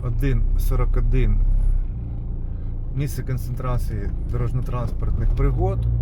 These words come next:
Ось він у нас. І табличка, яка показує, що є можливість лобового зіткнення.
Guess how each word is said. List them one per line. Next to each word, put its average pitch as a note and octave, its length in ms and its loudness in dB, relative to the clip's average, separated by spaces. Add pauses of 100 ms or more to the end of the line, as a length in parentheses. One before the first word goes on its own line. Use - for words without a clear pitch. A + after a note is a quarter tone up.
(600)
Ось - 200 -4
він D3 260 0
у C#3 60 2
нас. C3+ 340 4 (560)
І C#3+ 80 2
табличка, - 520 2
яка - 200 4
показує, B2+ 600 -2
що A2 200 -2
є A2+ 140 0
можливість B2 760 -2 (200)
лобового A2 560 2
зіткнення. E2 540 -2